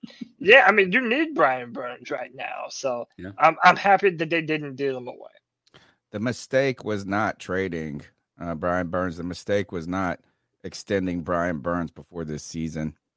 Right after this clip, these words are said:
Speaker 3: where we didn't have to pay, where we, I mean,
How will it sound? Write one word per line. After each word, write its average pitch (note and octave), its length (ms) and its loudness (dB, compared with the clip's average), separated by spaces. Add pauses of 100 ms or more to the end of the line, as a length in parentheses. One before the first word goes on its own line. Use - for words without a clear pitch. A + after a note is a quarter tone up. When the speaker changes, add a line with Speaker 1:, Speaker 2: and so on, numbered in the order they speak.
(500)
Speaker 3:
where F#2 220 0
we E2+ 120 -2
didn't E2+ 240 -2
have F2 300 -4
to E2 360 -6
pay, D#2 160 -6
where F2 200 0
we, F2 140 -4 (180)
I G2 40 -4
mean, F2 440 -2